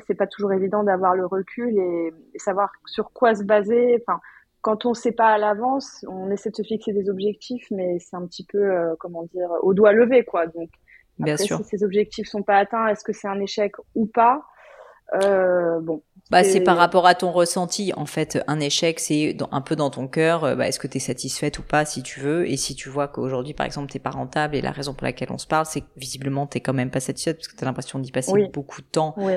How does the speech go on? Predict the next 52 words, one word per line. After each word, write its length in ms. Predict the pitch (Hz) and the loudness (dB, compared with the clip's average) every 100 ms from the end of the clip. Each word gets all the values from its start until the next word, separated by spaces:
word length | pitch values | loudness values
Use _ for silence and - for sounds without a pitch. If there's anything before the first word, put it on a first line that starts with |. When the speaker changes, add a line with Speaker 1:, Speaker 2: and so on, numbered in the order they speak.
| 180 | -2
Speaker 2:
pour 120 | 151 | -4
Speaker 1:
oui. 60 | 147 | -2
Speaker 2:
des 40 | |
résultats 400 | 131 131 139 147 | -2 -4 -2 -2
que 140 | 147 135 | -2 -10
tu 140 | 131 | -12
trouves 180 | 151 143 | -6 -4
en 100 | 135 | -4
dessous 340 | 135 - 160 | -6 -6 -6
de 140 | 147 135 | -2 -2
la 200 | 123 127 | -2 -2
qualité 320 | 127 127 - | -4 -4 -6
de 60 | 135 | -6
tes 100 | 139 | -8
formations. 600 | - 135 135 - 170 196 - - - | -6 -8 -6 -8 -8 -12 -18 -20 -8
Speaker 1:
Oui. 160 | 190 185 | -4 -2
Speaker 2:
Donc, 180 | 147 127 | -2 -2
ça 140 | 151 | -2
veut 140 | 139 | -2
dire 180 | 139 170 | -2 -2
qu'il 160 | 175 147 | -2 -8
faut 120 | 147 | -8
que 60 | - | -4
quelque 280 | 139 - | -4 -2
chose 260 | 131 139 135 | -4 -4 -4
change. 380 | - 160 208 202 | -4 -2 -2 -4
C'est 180 | - 160 | -2 -4
peut-être 200 | - 156 | 0 -2
Speaker 1:
Oui. 40 | 202 | 2
Speaker 2:
pas 80 | 185 | 0
ton 160 | 165 | 0
contenu, 600 | 143 135 - 180 214 269 _ | -6 -8 -6 -4 -4 -6 _
mais 80 | 151 | -4
c'est 180 | 147 143 | -2 -2
peut-être 380 | 135 156 165 - | 0 0 0 -4
effectivement 800 | - 131 131 - - 139 151 165 | -10 -8 -8 -10 -8 -6 -4 -6
soit 160 | - 151 | -4 -6
ta 160 | - - | -6 -6
cible, 600 | - 170 170 175 156 131 | -6 -6 -6 -4 -2 -2
soit, 260 | - 147 | -4 -2
euh, 260 | 135 135 123 - - - - - | 0 0 -2 -6 -18 -18 -18 -6
euh, 460 | 104 110 95 87 - | -2 0 2 2 0
plus 260 | - 151 131 | -4 -10 -2
d'efforts 440 | 135 - 143 - | -2 0 -2 -2
sur 200 | - 135 | -6 -4
réussir, 400 | 127 120 - 80 | -4 -4 -4 -6
je 80 | 135 | -8
te 80 | 127 | -8
dis, 140 | 139 | -4
à 100 | 123 | -2
attirer, 540 | 120 - 131 135 135 | -2 -4 -2 0 0
euh, 160 | 135 135 | 0 -2